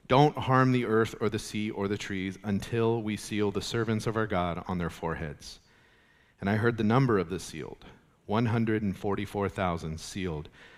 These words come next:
from every tribe is, of the Israelites.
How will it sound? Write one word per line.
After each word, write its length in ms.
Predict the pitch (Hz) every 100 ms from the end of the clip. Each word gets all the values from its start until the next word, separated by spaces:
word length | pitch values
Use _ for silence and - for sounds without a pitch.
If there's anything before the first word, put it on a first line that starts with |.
| - _
from 160 | - 92
every 240 | 90 101
tribe 440 | 92 95 80 71 71 - _ _ -
is, 180 | 85 87 -
of 200 | - 90
the 160 | 87 76 73 - 123 -
Israelites. 800 | 95 82 69 50 - - -